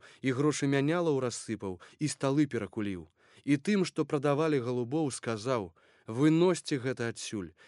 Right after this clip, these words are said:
не рабіце дома айца майго домам гандлю». І прыпомнілі вучні яго, што напісана:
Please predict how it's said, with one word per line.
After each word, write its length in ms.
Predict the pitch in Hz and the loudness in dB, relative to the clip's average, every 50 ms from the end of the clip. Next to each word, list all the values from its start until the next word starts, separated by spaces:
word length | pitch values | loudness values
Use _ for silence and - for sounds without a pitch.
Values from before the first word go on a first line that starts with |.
| - - | -18 -6
не 200 | - 127 147 160 | 0 4 6 6
рабіце 480 | 160 160 156 143 143 180 185 - - 151 135 | 6 6 4 4 2 -2 -2 -2 -2 -2 0
дома 300 | 123 139 131 123 120 - | 0 0 0 0 -2 -4
айца 440 | - 113 113 113 - - - 175 170 170 | -4 -4 -4 -4 -4 -2 -2 0 0 2
майго 440 | 156 139 127 110 131 139 135 123 - - - _ - | 2 0 0 0 0 0 0 -2 -4 -10 -20 _ -10
домам 400 | 120 113 147 143 135 135 131 127 | 0 2 2 4 4 2 0 -2
гандлю». 600 | 117 104 127 135 120 101 92 82 87 87 76 - _ _ _ _ _ _ _ _ _ _ _ _ _ _ _ _ _ _ _ | -2 -4 -4 -2 -2 -4 -6 -8 -12 -14 -16 -16 _ _ _ _ _ _ _ _ _ _ _ _ _ _ _ _ _ _ _
І 100 | - 151 | -2 0
прыпомнілі 720 | 147 - 151 151 151 147 - 202 202 190 190 185 180 175 165 | 0 2 2 2 2 2 2 2 2 4 2 2 2 2 0
вучні 400 | 151 170 196 190 - - 175 165 | 0 0 -2 -4 -4 -2 -2 0
яго, 300 | 160 151 139 151 156 156 | 0 0 0 -2 -2 -4
што 220 | 147 - - 143 | -4 -6 -4 -2
напісана: 720 | 143 139 127 - 127 - - 151 151 151 147 143 131 117 | -2 -2 -4 -6 -8 -6 -4 -2 -2 -2 -2 -2 -4 -6